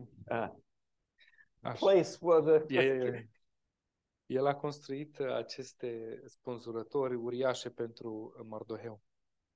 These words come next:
Speaker 1: I mean, not, not just a little one.
Speaker 2: Nu doar una mică.
Speaker 1: It, it was, it says, you know,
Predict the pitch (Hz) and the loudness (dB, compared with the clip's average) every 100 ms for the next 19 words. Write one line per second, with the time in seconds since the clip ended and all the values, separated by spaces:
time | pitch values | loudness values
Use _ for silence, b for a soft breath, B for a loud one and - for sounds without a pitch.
0 | _ 202 233 240 226 - 214 240 269 254 | _ 4 6 6 4 0 4 8 8 8
1 | 226 269 285 196 254 254 240 247 262 220 | 8 10 8 6 4 4 6 10 10 10
2 | 392 160 139 107 - _ _ _ _ _ | 6 6 4 2 -8 _ _ _ _ _
3 | _ _ _ 131 139 143 143 139 123 131 | _ _ _ -8 -2 2 2 0 -6 -8
4 | 127 117 131 - 110 117 _ _ _ _ | -8 -8 -10 -10 -14 -14 _ _ _ _
5 | _ 233 269 254 254 - 226 233 220 - | _ 0 0 0 -2 2 6 8 6 4
6 | - - 220 185 233 214 185 143 _ - | -10 -2 -2 0 4 4 2 -4 _ -4
7 | 190 202 175 - | 2 6 6 4